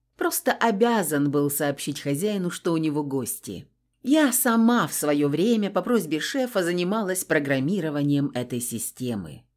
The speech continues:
Ничего страшного, меня сова предупредила, что ты на задании. Да. Аарон прошёлся к встроенному шкафу и вытащил оттуда полотенце, которым начал на моих глазах промакивать пот с лица и плеч.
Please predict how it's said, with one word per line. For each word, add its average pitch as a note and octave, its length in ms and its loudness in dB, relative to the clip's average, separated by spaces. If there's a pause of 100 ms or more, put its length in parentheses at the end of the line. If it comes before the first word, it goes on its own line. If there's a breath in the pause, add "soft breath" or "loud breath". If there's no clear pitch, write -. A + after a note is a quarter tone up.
(100)
Ничего C#4+ 400 6
страшного, D3+ 640 -2
меня G#3 260 4
сова G3+ 360 0
предупредила, D3 600 -2
что A3+ 180 -6
ты A3 120 -2
на G3+ 120 2
задании. G2+ 720 -6 (160)
Да. F#3 560 2 (340)
Аарон F3 480 4
прошёлся D4 600 2
к B3 40 -14
встроенному E3 640 2
шкафу C#4+ 500 -2
и B3+ 180 0
вытащил C#4+ 400 0
оттуда A3+ 460 -2
полотенце, C3+ 920 -4 (480)
которым E3+ 420 2
начал D#3+ 380 2
на D#3 100 0
моих D3 260 2
глазах C#3+ 500 0
промакивать E3+ 600 0
пот - 200 -2
с - 80 -2
лица F#3+ 360 -2
и - 160 -4
плеч. B2+ 560 -6